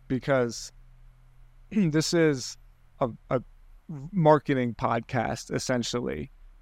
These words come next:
And I get asked that. It's probably the most common question I get asked on Twitter, where people say, like, "How do you manage all of this stuff?" And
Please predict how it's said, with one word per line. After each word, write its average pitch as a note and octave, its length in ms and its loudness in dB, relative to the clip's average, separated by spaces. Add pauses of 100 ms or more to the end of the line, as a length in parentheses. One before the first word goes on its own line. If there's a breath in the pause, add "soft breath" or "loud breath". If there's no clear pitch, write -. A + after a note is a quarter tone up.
(120)
And A#2+ 420 -2 (800)
I D#3 100 2
get D#3+ 180 2
asked C#3+ 280 2
that. C3+ 300 0
It's D#3 100 -6
probably C4+ 300 4
the F3+ 100 2
most D#3+ 200 2
common C#3+ 260 2
question C3 320 0
I B2 80 -2
get A#2+ 160 4
asked A#2+ 240 0
on A2+ 140 -2
Twitter, A#2+ 500 0
where C3+ 180 2
people B2+ 260 -2
say, C3 200 0
like, B2 160 0
"How D3 180 -4
do F3 80 0
you F3 100 2
manage D3+ 400 2
all A#2 160 2
of G#2 80 -4
this G#2+ 160 -6
stuff?" A2+ 440 -4
And B2+ 260 -4